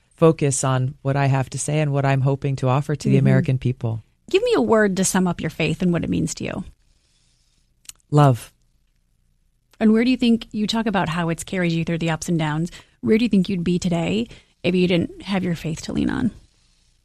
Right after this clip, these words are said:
Speaker 1: <sighs> That's tough to answer. You know, I, I think, um, I think some of the hardest times in my life, both personally,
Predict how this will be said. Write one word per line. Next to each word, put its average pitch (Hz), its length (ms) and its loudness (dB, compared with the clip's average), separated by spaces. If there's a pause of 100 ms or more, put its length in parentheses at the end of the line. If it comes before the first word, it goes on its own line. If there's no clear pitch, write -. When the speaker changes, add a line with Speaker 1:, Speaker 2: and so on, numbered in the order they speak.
(200)
Speaker 1:
<sighs> 160 580 0 (1300)
That's - 260 -4
tough 196 240 -2
to 175 100 0
answer. 147 500 2
You 135 120 0
know, 143 220 2
I, 147 240 4
I 143 140 2
think, 147 400 0
um, 135 440 -2 (520)
I 208 100 -4
think 196 140 -4
some 180 160 0
of 170 40 2
the 156 80 4
hardest 170 540 2
times 160 400 0
in 139 100 0
my 139 160 0
life, 135 500 -2
both 135 280 -2
personally, 151 840 -2